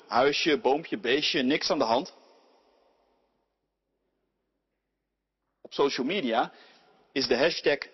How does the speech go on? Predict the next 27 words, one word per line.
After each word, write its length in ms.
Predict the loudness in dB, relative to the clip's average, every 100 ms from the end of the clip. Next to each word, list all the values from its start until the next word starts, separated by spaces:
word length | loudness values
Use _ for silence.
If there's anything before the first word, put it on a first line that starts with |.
| _ _
Threadwife 840 | -2 -2 -2 -2 2 2 2 -6 -12 -18 _
tegenwoordig 600 | -2 0 2 2 2 -6
heel 240 | 0 2 2
populair. 640 | 2 2 2 0 -2 -8 _ _ _ _ _ _ _ _ _ _ _ _ _ _ _
Onder 240 | 0 0
die 220 | -2 -4
vlag 320 | -2 2 2 2
worden 200 | 0 0
filmpjes 420 | 0 0 0 -4
gedeeld 480 | 0 2 2 0 -8 -20 -20 -20 _
die 120 | 0
het 220 | 0 -2
traditionele 720 | 0 0 0 -6 0 0 2
jaren 260 | 2 2 0
vijftig 480 | 0 2 2 0 0
huwelijk 520 | 2 2 2 -2 -10 _ _ _ _
verheerlijken. 760 | -8 -2 2 0 0 -8 -8 _ _ _ _ _ _
En 100 | -8
ze 80 | 0
worden 280 | 2 2 2
miljoenen 760 | 0 0 0 2 2 0 -2
keren 300 | -2 2 2
bekeken. 520 | 0 0 -2 -2 -10 -16 _ _ _ _ _ _ _ _ _ _ _ _ _ _ _ _ _ _ _ _
Ik 100 | -12
snap 220 | -2 -2
dat 120 | -2 0
wel. 320 | 0 0